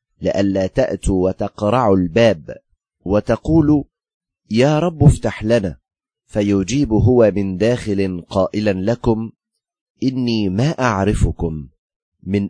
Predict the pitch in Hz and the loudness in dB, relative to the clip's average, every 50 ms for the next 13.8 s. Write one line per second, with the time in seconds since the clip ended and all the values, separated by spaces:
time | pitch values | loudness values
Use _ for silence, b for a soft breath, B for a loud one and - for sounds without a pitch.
0 | _ - 104 104 92 90 90 90 65 90 87 78 - - 78 73 67 64 62 _ | _ -4 -4 -2 -2 -2 -4 -4 -4 -4 -8 -8 -6 -8 -8 -8 -8 -12 -18 _
1 | _ _ _ _ _ _ _ _ _ _ _ _ - 107 98 107 117 156 175 151 | _ _ _ _ _ _ _ _ _ _ _ _ -4 -2 -2 0 0 0 2 4
2 | 160 156 139 110 139 147 151 143 139 135 127 127 123 117 107 113 139 131 131 135 | 6 4 4 4 0 -2 -2 -2 -4 -4 -2 0 0 2 2 2 0 2 2 2
3 | 131 131 131 127 - - - 95 104 107 127 147 143 120 135 127 117 123 131 135 | 2 0 -2 -8 -10 -10 -6 -2 0 2 2 2 2 2 2 2 2 0 -2 -2
4 | 117 101 110 110 104 - 120 110 107 104 98 107 110 110 107 101 - - 127 127 | -2 -2 -2 0 2 2 2 2 2 0 0 0 0 0 0 0 0 -2 -2 0
5 | - - - - 71 - - _ _ _ _ _ _ _ _ _ _ _ _ _ | -2 -4 -4 -6 -10 -14 -18 _ _ _ _ _ _ _ _ _ _ _ _ _
6 | _ _ _ _ _ _ _ _ _ - - 127 143 135 113 107 - 104 104 104 | _ _ _ _ _ _ _ _ _ -8 -2 0 0 0 0 2 2 2 2 2
7 | 101 101 98 - - - 147 156 151 147 139 - _ _ _ _ _ _ _ _ | 2 0 0 0 0 0 2 2 2 0 -4 -14 _ _ _ _ _ _ _ _
8 | _ _ - - 113 113 107 101 113 120 117 - 160 156 131 107 95 - - 95 | _ _ -2 0 2 2 2 4 4 4 4 4 2 2 4 2 2 0 0 0
9 | 98 98 98 98 - - 113 104 104 131 151 185 185 170 156 139 - - 107 113 | 0 2 0 0 0 -2 -2 -2 -2 0 2 2 4 4 4 4 2 0 -2 -2
10 | - - 113 110 113 110 107 98 95 95 95 95 90 76 76 73 65 - _ _ | -2 -2 -2 -2 0 0 0 0 0 -2 -2 -2 -2 -4 -6 -10 -12 -14 _ _
11 | _ _ _ _ _ _ _ _ _ _ _ _ _ _ _ _ _ _ _ _ | _ _ _ _ _ _ _ _ _ _ _ _ _ _ _ _ _ _ _ _
12 | _ _ _ _ _ _ - 113 117 120 120 - - 139 - - 151 147 165 185 | _ _ _ _ _ _ -2 0 2 2 0 0 0 0 2 2 2 2 2 2
13 | 196 180 165 160 143 123 - - 123 143 143 131 127 131 127 - | 2 2 4 4 4 4 2 2 2 2 2 0 0 -2 -8 -10